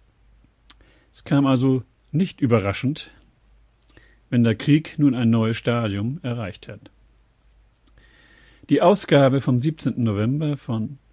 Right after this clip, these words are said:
Charlie Hebdo zierte ein Cover, das vielleicht am besten zum, das, das vielleicht am besten zum Ausdruck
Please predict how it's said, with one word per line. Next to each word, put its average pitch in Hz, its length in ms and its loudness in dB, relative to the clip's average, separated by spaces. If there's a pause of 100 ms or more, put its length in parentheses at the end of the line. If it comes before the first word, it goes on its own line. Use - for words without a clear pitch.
(220)
Charlie 120 440 -4
Hebdo 160 500 -2 (440)
zierte 135 400 -4
ein 110 180 -6
Cover, 139 420 -4 (340)
das - 200 -6
vielleicht 123 340 0
am 110 140 0
besten 123 400 -4
zum, - 260 -8 (400)
das, - 480 -8 (140)
das 123 180 -6
vielleicht 127 280 -2
am 113 140 -2
besten 127 440 -4
zum 147 180 -6
Ausdruck 113 440 -10